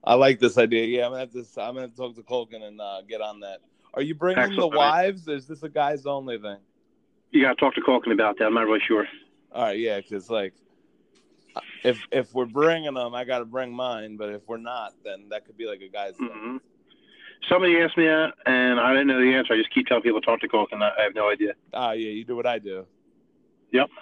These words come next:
Speaker 2: Pass off on someone else.
Speaker 1: All right, and then, uh, well, thanks for coming on.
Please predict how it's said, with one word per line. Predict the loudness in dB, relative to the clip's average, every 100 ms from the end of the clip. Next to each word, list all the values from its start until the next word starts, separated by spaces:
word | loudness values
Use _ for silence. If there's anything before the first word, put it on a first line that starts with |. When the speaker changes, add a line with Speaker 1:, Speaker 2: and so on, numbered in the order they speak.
| -20 -20 _ _ _
Speaker 2:
Pass | 0 2 2
off | 0
on | 0
someone | 2 2
else. | 2 -2 -12 _ _ -10
Speaker 1:
All |
right, | -10 -10 -14 -16
and | -16 -10
then, | -8 -6 -8 -8
uh, | -8 -8 -10 -12 -12
well, | -4 -4
thanks | -2 -6 -8
for | -14
coming | -2 0 0
on. | -4 -4 -4 -6 -8